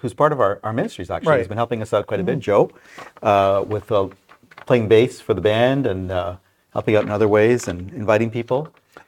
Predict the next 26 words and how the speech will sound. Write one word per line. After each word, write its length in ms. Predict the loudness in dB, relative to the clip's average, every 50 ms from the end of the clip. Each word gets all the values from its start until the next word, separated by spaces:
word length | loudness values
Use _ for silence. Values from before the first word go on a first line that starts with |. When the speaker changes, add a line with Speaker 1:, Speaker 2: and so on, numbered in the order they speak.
| -4
Speaker 2:
I 100 | 0 0
would 160 | 2 0 0
say, 260 | -2 -2 -2 0 0 0
yeah, 220 | 0 0 0 2
I 140 | 2 2 0
would 140 | 0 -2 -4
say, 340 | -2 0 0 2 2 0 -2
I 40 | -4
was 180 | -6 -6 -8
gonna 160 | -10 -10 -10
say 180 | -10 -8 -6 -4
that, 240 | -4 -4 -6 -8 -10
that, 260 | -12 -12 -12 -12 -12
um, 280 | -12 -10 -12 -12 -16 -20 _ _ _ _ _ _ _ _ _ _ _ _ _ _ _ _
so 360 | -18 -14 -6 0 2 4 6
often, 300 | 6 6 4 4 2 0
like, 300 | 0 0 -2 -2 -4 -8 _ _ _ _ _ -6
like, 160 | -6 -4 -4 -6 -4
yeah, 180 | -2 0 2 2
we 260 | 0 0 0 0 2
are 100 | 2 2
trying 280 | 2 0 -2 -2 -2 -2
to 80 | -6
care 300 | -6 -4 -2 0 0 0
for 260 | 0 0 0 -2 -2 -2
people, 560 | -4 -8 -8 -6 -4 -2 0 -2 -2 -4